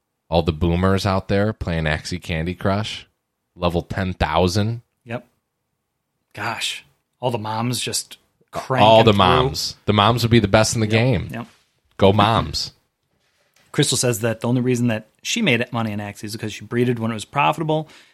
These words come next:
Speaker 2: and there's a reason why she stopped breeding. So she's, she's, she's on pause, and Crystal,
Speaker 1: Be like
Speaker 2: I'm, I'm with
Speaker 1: Crystal.
Speaker 2: you. I'm, I'm paused on breeding. I know Deck is still pushing, uh, pushing his breeding. He's also, uh,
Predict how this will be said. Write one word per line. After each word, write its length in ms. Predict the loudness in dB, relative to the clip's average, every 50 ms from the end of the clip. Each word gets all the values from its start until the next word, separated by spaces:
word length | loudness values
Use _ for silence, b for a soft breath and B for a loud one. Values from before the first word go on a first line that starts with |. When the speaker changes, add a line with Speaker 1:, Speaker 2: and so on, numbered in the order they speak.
| b b _ _
Speaker 2:
and 420 | -4 -4 -2 -2 -2 -2 -4 -6 -8 -8
there's 200 | -8 -6 -6 -6
a 60 | -6
reason 280 | -6 -4 -4 -4 -4 -4
why 240 | -4 -6 -6 -8 -8
she 160 | -8 -10 -8
stopped 400 | -8 -8 -8 -8 -10 -10 -16 -18
breeding. 220 | -18 -18 -16 -14 -10
So 100 | -8 -4
she's, 340 | 0 2 2 2 2 0 -2 -4
she's, 260 | -2 -2 -2 -4 -6 -12 _ _
she's 180 | -10 -4 -2 -2
on 120 | -2 0
pause, 380 | 0 0 2 2 0 -2 -2 -6
and 280 | -8 -8 -10 -10 -12 -20 _ _
Crystal, 260 | _ -2 0 2 4 6
Speaker 1:
Be 60 | 6 4
like 40 | 4 4
Speaker 2:
I'm, 60 | 4 4 6
I'm 60 | 6
with 140 | 4 4 4
Speaker 1:
Crystal. 80 | 2 0
Speaker 2:
you. 280 | 2 2 2 0 -2 -4
I'm, 440 | -2 -2 0 0 0 0 -2 -2 -4 -10 _ _ _ _ -8
I'm 340 | -6 -4 -4 -4 -6 -8 -12 _ _
paused 280 | -4 -2 -2 -2 -2 -4
on 80 | -4
breeding. 300 | -4 -4 -4 -2 -2 -2
I 40 | 0
know 140 | 0 0 0
Deck 360 | 0 0 -2 -4 -4 -6 -8 -8
is 120 | -6 -6
still 220 | -6 -6 -6 -6 -8
pushing, 500 | -6 -8 -6 -6 -6 -6 -6 -8 -8 -10 B B B B B B B B B B _
uh, 160 | -10 -10 -10 -8
pushing 320 | -6 -4 -4 -2 -2 -2
his 120 | -2 -4
breeding. 320 | -4 -2 -2 -2 0 0 -2
He's 160 | -2 -4 -4
also, 360 | -4 -4 -4 -6 -6 -8 -10 -12 _ _ _ _ _
uh, 120 | -20 -18